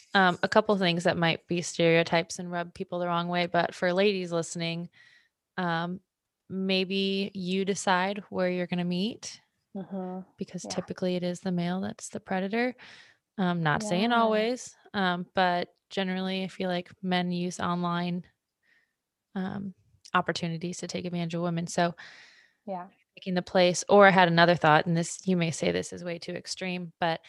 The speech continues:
Speaker 1: giving somebody, like, a general area where you're gonna meet, but then not giving them the exact location until, like,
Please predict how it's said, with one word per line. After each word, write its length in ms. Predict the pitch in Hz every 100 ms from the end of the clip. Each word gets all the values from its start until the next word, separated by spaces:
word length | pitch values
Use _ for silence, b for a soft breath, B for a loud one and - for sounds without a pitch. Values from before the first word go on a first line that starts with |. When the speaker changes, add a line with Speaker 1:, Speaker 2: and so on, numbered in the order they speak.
| B B _
Speaker 1:
giving 280 | 196 185 180
somebody, 320 | 185 180 180
like, 180 | 175 175
a 40 |
general 360 | 160 180 175 -
area 340 | 170 170 196
where 140 | 202 214
you're 180 | 220
gonna 160 | 220 226
meet, 260 | 226 233 220
but 120 | 185
then 160 | 185
not 180 | 175 170
giving 240 | 175 165 170
them 240 | 165 160
the 120 | 160
exact 420 | 156 - 147 -
location 540 | 170 165 - 170 - 190
until, 440 | 180 170 180 165
like, 420 | 165 160 165 -